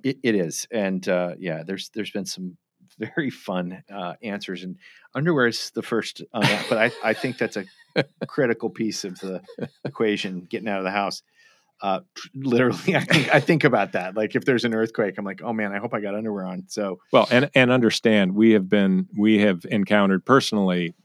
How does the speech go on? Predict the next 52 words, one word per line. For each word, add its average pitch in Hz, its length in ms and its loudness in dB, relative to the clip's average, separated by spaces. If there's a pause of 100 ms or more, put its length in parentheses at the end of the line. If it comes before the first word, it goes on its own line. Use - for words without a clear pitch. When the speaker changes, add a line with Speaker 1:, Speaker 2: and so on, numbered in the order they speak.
Speaker 2:
fires 95 500 4
and 92 100 -2
evacuations 87 920 -2
Speaker 1:
Uh, - 20 0
you - 40 0
Speaker 2:
in 92 40 2
the 90 80 0
Speaker 1:
sure 95 80 0
Speaker 2:
Met 92 120 2
Speaker 1:
have. 82 240 -2
Speaker 2:
How. 95 60 -4
We've 101 180 0
lost 98 340 4
property, 95 500 2
and 92 160 -2
then 92 140 -2
this 90 160 -4
summer, 90 400 -4
we 90 180 -6
were 85 320 -6
literally, 90 760 -4
you 92 140 -8
could - 160 -16
see 95 200 -2
the 85 100 -6
flames 82 440 -6
from 85 220 -10
our 78 140 -6
house. 78 440 -8
Speaker 1:
Oh, 87 40 -6
my 82 60 -6
Speaker 2:
So, 78 80 -10
Speaker 1:
God. - 340 -20
Speaker 2:
yeah. 85 140 -2 (580)
Speaker 1:
Well, 92 320 -10 (160)
Speaker 2:
Anyway. 113 200 4
Speaker 1:
knock, 101 260 -2
knock 104 280 -2
on 92 220 -4
wood. 80 280 -6
Speaker 2:
Yep. 135 140 6
Speaker 1:
Um, 92 320 -2 (440)
well, 117 160 6
Speaker 2:
Oh, 143 80 8
Speaker 1:
let 127 100 4
Speaker 2:
our 143 100 6
prescriptions, 127 760 -2
too. 101 220 0
We 98 160 -2
took 101 280 -6
<laughs> - 240 -4
those. - 280 -4